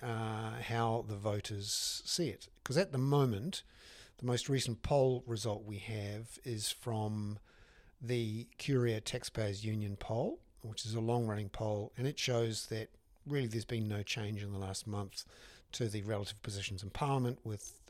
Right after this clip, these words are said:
the centre-right coalition or, or arrangement of National and act currently in a position to form a government on its own, and no change to the, uh, total, uh, share in Parliament of the Labor, Green,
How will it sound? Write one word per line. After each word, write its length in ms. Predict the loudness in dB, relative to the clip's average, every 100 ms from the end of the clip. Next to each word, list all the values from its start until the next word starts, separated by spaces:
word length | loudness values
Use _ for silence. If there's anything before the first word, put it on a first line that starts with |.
| -12
the 400 | -6 -4 -4 -8 -14 -20 -20 -20 -8
centre-right 600 | -4 -2 0 4 4 4
coalition 840 | 2 4 2 0 0 -2 -4 -6 -10 _ -20 -14
or, 240 | -10 -8 -10 -12 -6
or 340 | -4 -4 -4
arrangement 720 | -2 2 2 2 0 -2 -4 -4
of 540 | -2 -2 -2 -4 -12 -12
National 500 | -6 -2 -2 -2 -4
and 120 | -6 -4
act 400 | -4 -4 -6 -10 -10 -20 -2
currently 320 | 2 2 2
in 100 | -2
a 40 |
position 340 | -2 -4 -2 -4
to 80 | -4
form 220 | -4 -2
a 60 |
government 340 | -2 -4 -4 -4
on 120 | -6
its 160 | -6 -4
own, 420 | 0 2 0 -2
and 180 | -4 0
no 160 | 0
change 480 | 0 0 -2 -4 -8 -10
to 80 |
the, 220 | -8 -8 -10 -16 -20 -20 -20 -16 -8
uh, 160 | -8 -4
total, 540 | -2 0 -2 -6 -10 -12 -20 -20 -20 -20 -20 -20 -8
uh, 100 | -4
share 260 | 0 2 2
in 80 | 0
Parliament 540 | 0 0 0 -2 -4
of 460 | -6 -4 -4 -6 -8
the 400 | -6 -6 -6 -8 -8
Labor, 440 | -4 -2 -2 -4
Green, 500 | -4 -4 -4 -4 -6